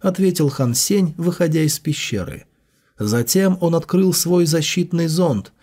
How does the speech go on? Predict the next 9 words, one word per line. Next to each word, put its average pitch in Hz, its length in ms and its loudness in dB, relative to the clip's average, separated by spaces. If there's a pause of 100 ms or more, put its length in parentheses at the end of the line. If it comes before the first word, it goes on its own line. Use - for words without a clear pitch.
(140)
закрыв 135 460 0
себя 147 360 2
и 147 140 -2
Линь 120 200 0
Фэна 131 500 -2 (220)
от - 160 0
ветра 156 420 0
и 156 160 -4
песка. 123 680 -4